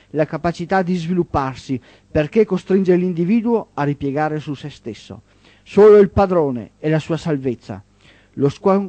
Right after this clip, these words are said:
sconquassamento della struttura emozionale, l'impedimento alla soddisfazione dei bisogni,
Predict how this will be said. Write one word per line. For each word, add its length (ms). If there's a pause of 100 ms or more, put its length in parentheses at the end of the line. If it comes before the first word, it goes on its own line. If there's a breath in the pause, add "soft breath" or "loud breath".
sconquassamento 1040
della 140
struttura 420
emozionale, 760 (260 soft breath)
l'impedimento 800
alla 140
soddisfazione 760
dei 140
bisogni, 580